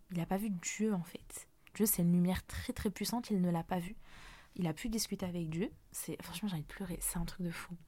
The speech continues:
En fait, il y a un voile qui l'a séparé avec Dieu. Donc, il a pas pu voir Dieu.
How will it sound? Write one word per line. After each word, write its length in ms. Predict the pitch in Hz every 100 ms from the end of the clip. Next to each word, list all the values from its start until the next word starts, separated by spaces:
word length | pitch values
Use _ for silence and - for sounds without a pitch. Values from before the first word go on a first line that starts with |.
| - - - - - - - - - - - -
En 100 | 196
fait, 220 | 185 277 -
il 20 |
y 20 |
a 40 |
un 100 | 180
voile 480 | 170 170 185 269 196 - - - - - -
qui 160 | -
l'a 120 | 196 180
séparé 460 | - 208 196 208
avec 220 | 196 185
Dieu. 140 | 180 208 185
Donc, 200 | 185 196
il 60 |
a 60 | 180
pas 260 | - 262
pu 160 | 262 220
voir 240 | 196 190
Dieu. 160 | 185